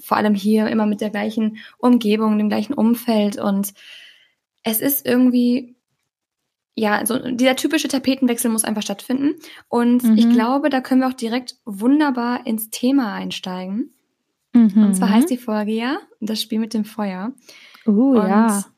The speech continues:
Speaker 1: ich glaub, das ist halt so eine Sache, dass wir beide da sehr viel zu sagen können. Also ihr sp-, hört euch gerade einen Podcast an von einer Person, die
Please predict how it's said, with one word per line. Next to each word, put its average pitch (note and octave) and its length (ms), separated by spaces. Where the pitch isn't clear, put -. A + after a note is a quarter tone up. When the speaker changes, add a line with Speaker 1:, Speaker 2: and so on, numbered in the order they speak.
Speaker 1:
ich A3 160
glaub, A#3 140
das C4 100
ist A#3+ 160
halt A#3 160
so A#3+ 60
eine A3+ 120
Sache, A#3 300
dass A3 240
wir G#3+ 120
beide A3+ 300
da A3 140
sehr A3+ 260
viel B3+ 200
zu B3 120
sagen G#3+ 340
können. G#3+ 380
Also G#3+ 220
ihr A3 280
sp-, - 220
hört A3 280
euch B3+ 120
gerade A#3 220
einen A#3 80
Podcast B3+ 460
an A#3+ 100
von A3 460
einer A#3 220
Person, A3+ 460
die G#3+ 320